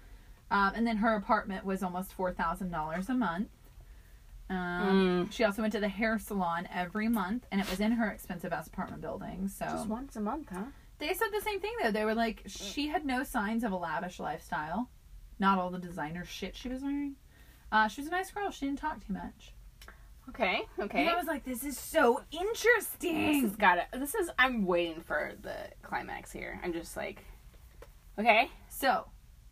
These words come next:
Speaker 1: she, okay, so once she overdrafted her account that one time.
Speaker 2: <laughs> The four point five million.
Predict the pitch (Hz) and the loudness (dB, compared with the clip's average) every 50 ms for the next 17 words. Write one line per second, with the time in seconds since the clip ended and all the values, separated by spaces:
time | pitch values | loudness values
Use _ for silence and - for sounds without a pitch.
0 | - - - - - - - - - - - - - 226 214 214 208 208 208 208 | -20 -20 -20 -20 -20 -18 -14 -12 -10 -10 -8 -6 -4 -2 0 0 0 0 0 0
1 | 208 202 202 202 196 196 190 190 190 190 196 214 240 285 320 311 311 320 320 330 | 0 0 2 2 2 2 0 0 0 0 0 0 -2 -2 -4 -8 -12 -12 -12 -14
2 | 330 - - - - - - - - - - - - - - - - - - - | -14 -16 -20 -20 -20 -20 -20 -20 -20 -20 -20 -20 -20 -20 -20 -20 -20 -20 -20 -20
3 | - - - - - - - - 233 240 269 233 - - - - - - - 247 | -20 -20 -20 -20 -20 -4 2 2 4 4 2 -2 -4 -6 -10 -16 -10 -4 0 0
4 | 226 202 220 240 269 349 - - 311 294 262 - - 208 214 208 196 240 233 220 | 2 2 2 0 0 -4 -6 -6 -6 -6 -6 -4 -2 0 0 0 2 2 0 0
5 | 196 208 180 170 190 196 - - 202 185 185 196 208 - 202 196 196 185 190 - | 0 -2 -4 -4 -4 -6 -6 -6 -4 -4 -4 -6 -8 -8 -6 -4 -4 -4 -4 -4
6 | 190 185 190 208 185 185 170 175 165 175 185 - - - - - - - - - | -4 -4 -4 -6 -8 -4 0 0 0 0 -2 -8 -10 -10 -10 -10 -14 -16 -16 -20
7 | - - - 214 277 311 320 269 226 202 185 - - 160 - - 185 - - - | -20 -16 -12 -10 -6 0 2 4 4 4 2 0 -4 -6 -6 -6 -8 -8 -8 -8
8 | - 67 58 60 60 - | -10 -10 -10 -12 -14 -14